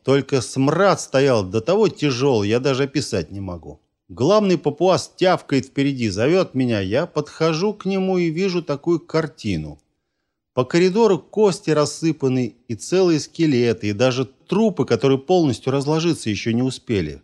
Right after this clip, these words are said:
Всё свалено в кучу, как металлолом. Трупы, естественно, не человеческие, а папуасские, маленькие,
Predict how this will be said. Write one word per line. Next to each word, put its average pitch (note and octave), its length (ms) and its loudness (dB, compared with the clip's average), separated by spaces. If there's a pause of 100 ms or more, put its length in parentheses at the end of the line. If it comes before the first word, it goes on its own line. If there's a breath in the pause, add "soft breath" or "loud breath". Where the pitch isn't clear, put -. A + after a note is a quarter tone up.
(320)
Всё F3+ 220 -2
свалено E3 460 2
в - 120 -8
кучу, F3+ 400 -2
как C3 260 -4
металлолом. C#3 760 0
Трупы, D#3+ 500 0
естественно, C#3+ 460 -2
не C#3 160 0
человеческие, D3 800 -2
а - 20 -4
папуасские, C3+ 720 -2
маленькие, G#2+ 800 -2